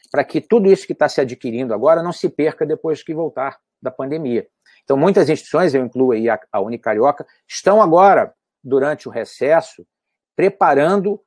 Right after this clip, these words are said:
melhores aulas remotas, trabalhando com Teams, trabalhando com o que deu certo, colhendo as experiências dos professores nesse semestre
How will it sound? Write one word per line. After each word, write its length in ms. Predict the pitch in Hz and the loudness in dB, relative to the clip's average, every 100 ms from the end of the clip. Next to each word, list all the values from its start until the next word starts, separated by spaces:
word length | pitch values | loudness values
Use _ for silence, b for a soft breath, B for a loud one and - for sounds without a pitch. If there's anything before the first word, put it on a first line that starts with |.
| _ | _
melhores 600 | 151 190 165 151 190 156 | -6 -2 2 2 2 0
aulas 240 | 170 190 202 | -2 -2 -4
remotas, 440 | 254 220 - - _ _ _ _ _ - | -4 -4 -6 -14 _ _ _ _ _ -6
trabalhando 500 | 135 143 135 151 131 | -2 0 0 -2 -6
com 160 | 110 | -10
Teams, 520 | 95 - 185 170 151 - | -16 -10 -8 -8 -10 -10
trabalhando 520 | 135 131 135 147 135 | -6 -4 -4 -8 -8
com 300 | 139 135 117 | -10 -14 -14
o 100 | - | -14
que 120 | - 131 | -12 -2
deu 160 | 139 | -2
certo, 640 | 110 - 143 160 - 151 _ _ _ - | -2 -6 -2 -2 -4 -20 _ _ _ -2
colhendo 480 | 156 131 190 196 | 0 2 2 2
as 100 | 170 | 0
experiências 680 | 143 - 170 143 165 - 143 | -4 -8 -4 -4 -4 -6 -8
dos 160 | 127 - | -8 -8
professores 720 | 143 - 123 - 143 143 117 | -8 -6 -8 -2 0 0 -2
nesse 260 | 131 - | -6 -6
semestre 600 | 120 110 139 143 - 143 | -10 -6 -6 -8 -12 -18